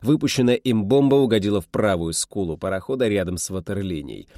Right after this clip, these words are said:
проломила обшивку борта и взорвалась, разворотив пробоину приличных размеров, через которую сразу же стала захлёстывать вода.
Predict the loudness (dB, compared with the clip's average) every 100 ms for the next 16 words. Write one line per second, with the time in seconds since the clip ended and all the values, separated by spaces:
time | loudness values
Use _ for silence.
0 | -16 -2 0 2 2 0 0 -2 -6 -6
1 | -6 -6 -4 -2 -4 -2 -2 0 0 2
2 | 2 2 0 0 0 0 0 -2 -4 -6
3 | -2 0 2 2 2 0 -2 -2 0 -2
4 | -6 -4 -4 -2 0 -2 -2 -6 -8 -8
5 | -6 -8 -6 -6 -4 -2 -2 0 -2 -4
6 | -6 -4 -2 -2 -4 -6 -10 -12 -16 -18
7 | -14 -12 -12 -14